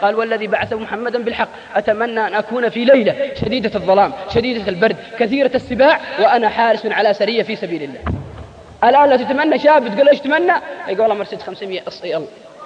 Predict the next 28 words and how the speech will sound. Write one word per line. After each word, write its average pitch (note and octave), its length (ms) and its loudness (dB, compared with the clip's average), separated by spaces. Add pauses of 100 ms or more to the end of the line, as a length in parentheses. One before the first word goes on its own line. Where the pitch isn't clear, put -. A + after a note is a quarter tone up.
(1800)
والله G#3 200 6
أبي G#3+ 120 6
رنج-، G#3+ 260 2
رحت A3 220 2
لشباب B3+ 400 4
قلت: A#3 140 0
"الله C#4+ 200 6
يرزقكم G#3+ 380 -2
مرسيدس." G#3 280 -6 (260)
قال: - 20 -8
"والله G#3 180 4
بيجي G3+ 160 0
رنج F3+ 200 -6
روفر." D3 280 -2 (1120)
صحيح C5 220 4
والله G4+ 140 0
يا C4 60 2
إخوان، C#4 140 0
هذه G4+ 220 4
أمزجة C4+ 280 0
بالله. B3 300 0 (500)
ليش؟ G#4 300 2
لأننا G4+ 240 2
مستهدفين، E4+ 440 2
هذا E4+ 160 2
مر F#4 160 2
علينا D#4 340 4
الشيء. - 240 -4